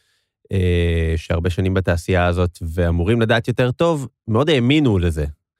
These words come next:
עכשיו זה גם גוגל, ועם כל היכולות והכסף שלה. ועכשיו שמסתכלים בדיעבד, אתה רואה שבעצם זה נוהל מחריד מהרגע הראשון.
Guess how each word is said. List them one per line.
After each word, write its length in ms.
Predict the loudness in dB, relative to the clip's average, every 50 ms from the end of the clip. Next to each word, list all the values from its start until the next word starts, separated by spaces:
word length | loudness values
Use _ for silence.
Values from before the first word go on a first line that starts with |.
| _ _ _ _ _ _ _ _
עכשיו 160 | -8 -6 -4
זה 100 | -2 -2
גם 160 | 0 0 -2
גוגל, 480 | 0 0 0 2 2 2 2 0 0 -4 -6 -10
ועם 680 | -12 -10 -4 -2 -2 0 -2 -2 -6 _ -6 -4 -4 -4
כל 220 | -2 -2 0 0 2 0 0 -2 _ -8 -4
היכולות 540 | -4 -2 -2 0 0 2 2 2 0 0
והכסף 440 | -2 -4 -2 -2 -6 -8 -8 -12 -16
שלה. 240 | -10 -10 -8 -8 -8 -10 -10 _ _ _ -20 -20 -20 _ _ _ _ _ _ _ _ _ -14
ועכשיו 460 | -10 -4 -4 -4 -2 -2 -2 -4 -2
שמסתכלים 500 | -2 -6 -6 -6 -8 -6 -2 -2 0 0
בדיעבד, 560 | 0 0 0 0 0 2 0 0 0 0 -2 -4 -6 -8 _ _ _ _ _ _ _ _ _ _ _ _ _ _ _ _ _ -20 -20
אתה 180 | -16 -10 -8
רואה 340 | -6 -6 -6 -2 -2 -2 -2
שבעצם 760 | 0 -2 -4 -4 -4 -4 -2 -2 -2 -2 0 -2 0 0 0 -4 -6 -8
זה 280 | -8 -6 -2 -2 -2
נוהל 720 | 0 0 -2 -2 -4 -2 -2 0 0 0 0 2 0 0 -2 -4 _ _ _ _ _ _ _ _ _ _ _ -4
מחריד 520 | -2 -2 -2 0 0 0 0 0 -2 -4 -8 -10 _ -4
מהרגע 340 | -2 0 0 0 0 0 -2
הראשון. 300 | -2 -4 -6 -8 -10